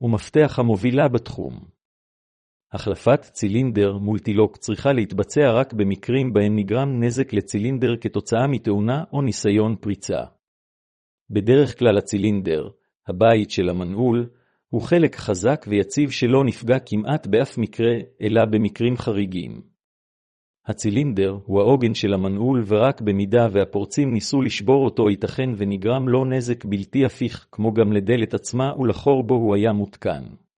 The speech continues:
חברת מנעול ומפתח תשמח לאבחן את המצב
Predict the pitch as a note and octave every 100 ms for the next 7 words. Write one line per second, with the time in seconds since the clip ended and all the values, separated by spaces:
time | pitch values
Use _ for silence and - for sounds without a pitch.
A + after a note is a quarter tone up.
0 | _ _ _ _ _ _ _ _ - F#2+
1 | A#2+ E3+ G#2 G2 G2 B2+ B2 G2+ F#2+ -
2 | D3 C#3+ - - B2 D3+ - A#2 G2 -
3 | C#3+ C3+ G2 F#2+ - B2+